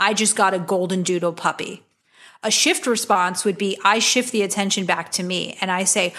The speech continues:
"Oh, I've always wanted a golden doodle puppy. When I grew up, I had a Maltese puppy. This is why my family got that puppy." And I'm shifting the attention back to me. A support response is that I ask you a follow-up question.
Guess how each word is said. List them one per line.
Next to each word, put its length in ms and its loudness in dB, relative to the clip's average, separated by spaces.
"Oh, 460 4
I've 280 4
always 400 4
wanted 320 0
a 60 -2
golden 340 0
doodle 240 -2
puppy. 480 -4
When 140 -2
I 200 4
grew 220 2
up, 240 2
I 140 4
had 260 2
a 60 0
Maltese 600 2
puppy. 400 0
This 280 0
is 120 -2
why 200 2
my 160 0
family 320 2
got 180 2
that 160 0
puppy." 300 2
And 100 0
I'm 100 -2
shifting 440 2
the 100 2
attention 380 -2
back 220 0
to 100 -4
me. 340 -4
A 80 -2
support 440 0
response 540 0
is 80 0
that 120 4
I 80 2
ask 360 2
you 100 0
a 60 0
follow-up 540 2
question. 440 -6